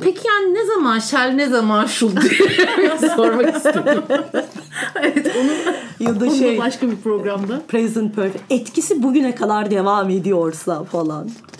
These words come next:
Speaker 1: Peki. Ee, şimdi Begüm bir mesaj okuyacak. Ee,
Speaker 3: <laughs>
Speaker 1: senden de, e, simultane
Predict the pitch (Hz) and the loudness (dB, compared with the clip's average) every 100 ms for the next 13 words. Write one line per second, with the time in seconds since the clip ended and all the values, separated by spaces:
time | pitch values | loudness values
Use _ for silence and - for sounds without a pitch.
0 | - - - 190 - 151 - - - - | -18 -18 -6 -6 -6 -12 -12 -20 -20 -20
1 | - 202 208 208 208 269 254 226 247 269 | -6 -2 0 0 0 -2 -2 -2 0 -2
2 | 277 - - - - - 220 247 - - | -4 -10 -20 -20 -20 -8 -4 -4 -6 -6
3 | 220 247 269 214 214 175 196 392 - - | -2 -2 0 -2 -4 -4 -4 -6 -10 -20
4 | _ - 262 - - 180 196 190 185 185 | _ -10 -8 -8 -6 -2 0 0 2 2
5 | 165 - 294 - 262 226 214 196 190 359 | 2 -2 -4 -2 0 2 0 0 0 -2
6 | 330 - - 170 165 151 90 - - - | -4 -6 -6 -2 -2 -2 -4 -8 -14 -10
7 | - 226 220 214 226 202 202 208 | -4 0 -2 -2 -2 -2 -2 -8